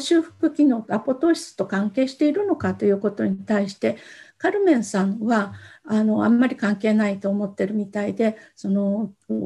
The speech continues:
どんな品質であったとしても、放出の情報量は、い、同じだし、培養液中のディーエヌエー量も、生倍数体でも異数体でも同じ。な、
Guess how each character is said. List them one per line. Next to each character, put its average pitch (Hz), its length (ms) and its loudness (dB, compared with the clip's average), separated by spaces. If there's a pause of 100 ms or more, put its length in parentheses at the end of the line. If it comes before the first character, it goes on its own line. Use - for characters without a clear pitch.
(720)
ど 277 280 2
ん 440 40 -4
な 277 100 4
品 220 280 4
質 220 200 -4
で 214 180 0
あ 233 60 2
っ 220 120 -2
た 202 120 -4
と 202 160 -2
し 196 120 -6
て 214 140 0
も、 285 320 4 (340)
放 226 140 4
出 214 520 2
の 277 220 4 (280)
情 202 220 2
報 196 180 4
量 185 280 2
は、 220 340 -2
い、 196 160 -6 (200)
同 220 240 -2 (160)
じ 185 160 -6
だ 208 140 0
し、 254 380 -2 (340)
培 202 240 4
養 208 140 2
液 202 240 -2
中 214 220 0
の 269 220 4
デ 214 120 -2
ィ 208 120 2
ー 196 60 6
エ 190 60 2
ヌ 190 140 2
エ 202 120 0
ー 190 160 -4
量 180 180 0
も、 269 320 2 (160)
生 190 220 2
倍 185 200 -2
数 185 240 -8 (180)
体 180 200 0
で 294 100 0
も 302 140 2
異 196 80 2
数 190 200 -4
体 175 240 -2
で 285 120 2
も 330 260 0
同 196 220 0 (140)
じ。 143 260 -10 (520)
な、 185 200 -6